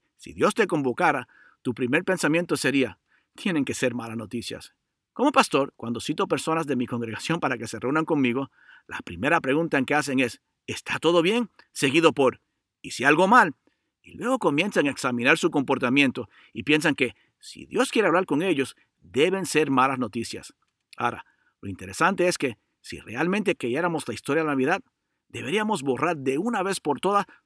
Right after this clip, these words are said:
todos nuestros temores acerca de Dios, porque la noche en la que Jesús nació, habían pastores que vigilaban sus rebaños,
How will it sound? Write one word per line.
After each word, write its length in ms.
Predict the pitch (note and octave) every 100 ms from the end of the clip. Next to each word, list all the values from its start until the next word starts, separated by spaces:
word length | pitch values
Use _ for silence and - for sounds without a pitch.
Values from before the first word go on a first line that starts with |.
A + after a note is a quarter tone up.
| _ -
todos 220 | A3+ C4
nuestros 280 | F3 E3+ -
temores 340 | B2 B2 C3+
acerca 340 | C3+ B2 A#2 C#3
de 120 | D3+
Dios, 240 | E3 B2+
porque 380 | - B2 B2 - _ _ _ _ _ _ -
la 80 |
noche 260 | - A#3 C4+
en 60 | G#3
la 80 |
que 120 | - B2+
Jesús 220 | - G#3+
nació, 340 | D#3 - A3 - - -
habían 320 | D#2+ C3 A3
pastores 420 | A#3 - F#3 G#3+
que 100 | C#3+
vigilaban 440 | C3+ B2+ B2+ C#3 -
sus 140 | D#3
rebaños, 500 | D#3 G#3 F#3 B2+